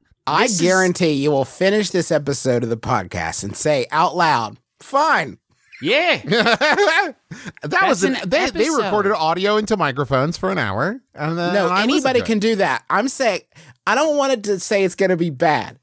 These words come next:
Speaker 3: Okay.
Speaker 1: It's gonna be fine.
Speaker 3: Yeah.
Speaker 2: It's gonna
Speaker 1: I mean,
Speaker 2: be
Speaker 1: it's
Speaker 2: an
Speaker 1: just gonna be
Speaker 2: episode.
Speaker 1: fine.
Speaker 2: It's not a ju-, juice, juice.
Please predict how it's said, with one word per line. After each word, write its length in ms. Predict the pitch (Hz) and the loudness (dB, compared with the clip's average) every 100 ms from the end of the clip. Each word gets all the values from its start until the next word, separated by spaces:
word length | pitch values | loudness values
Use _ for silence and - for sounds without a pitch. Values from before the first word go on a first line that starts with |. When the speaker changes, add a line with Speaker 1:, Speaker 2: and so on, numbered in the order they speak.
| - | -6
Speaker 3:
Okay. 320 | 135 131 107 | -4 -2 -2
Speaker 1:
It's 140 | 160 - | -2 -2
gonna 180 | 247 269 | 0 2
be 400 | 294 285 262 - _ - | 2 2 0 -4 _ -16
fine. 720 | - - - 302 359 185 - _ - | -12 -8 -2 0 0 -2 -4 _ -4
Speaker 3:
Yeah. 140 | 156 | -2
Speaker 2:
It's 80 | 180 | -2
gonna 220 | 262 285 | 0 0
Speaker 1:
I 40 | |
mean, 20 | 254 | 0
Speaker 2:
be 80 | 339 | 0
Speaker 1:
it's 80 | 370 | 0
Speaker 2:
an 20 | |
Speaker 1:
just 20 | 285 | 0
gonna 120 | 254 | 0
be 80 | 269 | 0
Speaker 2:
episode. 160 | 330 330 | -2 0
Speaker 1:
fine. 220 | 370 294 | 0 0
Speaker 2:
It's 80 | 180 | 0
not 280 | 440 403 339 | -2 -4 -6
a 40 | |
ju-, 220 | 320 415 | -6 -4
juice, 400 | - 427 262 - - | -2 -2 -2 -8 -6
juice. 480 | 427 415 226 - | -2 -2 -2 -10